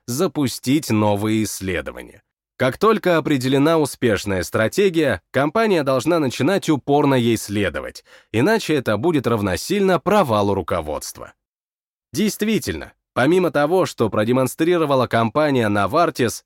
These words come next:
более поздняя история Procter энд Gamble показывает, что руководители могут и должны лично вмешиваться в процессы и обязывать свои организации переходить к новым дисциплинам знаний.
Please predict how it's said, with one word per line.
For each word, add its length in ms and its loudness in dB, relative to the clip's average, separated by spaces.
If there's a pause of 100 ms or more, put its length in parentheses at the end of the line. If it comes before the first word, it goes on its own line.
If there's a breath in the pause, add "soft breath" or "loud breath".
более 400 0
поздняя 500 2
история 480 0
Procter 480 -2
энд 160 -2
Gamble 320 0
показывает, 720 -2 (140)
что 260 -2
руководители 1000 2
могут 600 2
и 80 6
должны 560 2
лично 500 -2
вмешиваться 680 -2
в 60 -8
процессы 720 -4 (300 soft breath)
и 60 0
обязывать 600 0
свои 300 0
организации 800 -2
переходить 680 0
к 80 -12
новым 420 2
дисциплинам 720 0
знаний. 520 -6